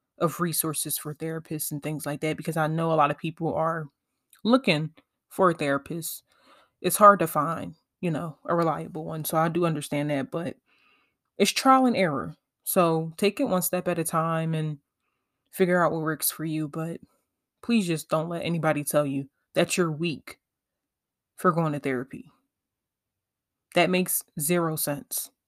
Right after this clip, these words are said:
Okay? Okay. <laughs> Now,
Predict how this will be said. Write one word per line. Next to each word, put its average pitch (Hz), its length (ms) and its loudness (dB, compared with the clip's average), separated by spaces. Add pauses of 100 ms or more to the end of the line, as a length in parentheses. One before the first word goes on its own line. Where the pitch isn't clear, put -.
(1080)
Okay? 165 340 -2 (760)
Okay. - 380 -2
<laughs> - 60 -20 (2250)
Now, 160 520 4